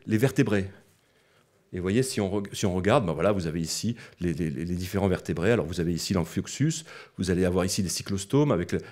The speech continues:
les myxines, les, les, les, les lamproies. Et puis, vous aurez ensuite, ben, finalement, les poissons, avec les différents types de poissons, les amphibiens, euh, ensuite il va y avoir les reptiles, les oiseaux qui viennent bien des reptiles,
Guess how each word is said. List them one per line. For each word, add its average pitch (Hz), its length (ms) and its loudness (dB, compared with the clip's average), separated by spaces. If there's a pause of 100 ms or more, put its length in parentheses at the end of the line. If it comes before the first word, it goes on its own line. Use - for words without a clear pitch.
les 90 80 0
myxines, 117 500 2
les, 80 200 0
les, 87 260 -2
les, 87 300 -2
les 82 100 0
lamproies. 92 520 4 (340)
Et - 80 -4
puis, - 160 -4
vous 95 160 -2
aurez 92 180 2
ensuite, 107 480 0
ben, 78 220 -2
finalement, 82 480 -4 (180)
les 98 240 4
poissons, 120 760 0 (280)
avec 85 120 -8
les 85 80 -6
différents 85 280 -6
types 92 120 -6
de 90 80 -4
poissons, 131 480 0 (240)
les 90 140 -2
amphibiens, 107 640 0 (300)
euh, 90 640 0
ensuite 98 460 -6
il 101 80 -6
va 92 120 0
y 95 40 -2
avoir 90 160 -2
les 92 160 0
reptiles, 110 600 -2 (100)
les 101 180 2
oiseaux 101 240 0
qui - 140 -10
viennent 87 180 -2
bien 101 160 0
des 92 140 -4
reptiles, 139 500 0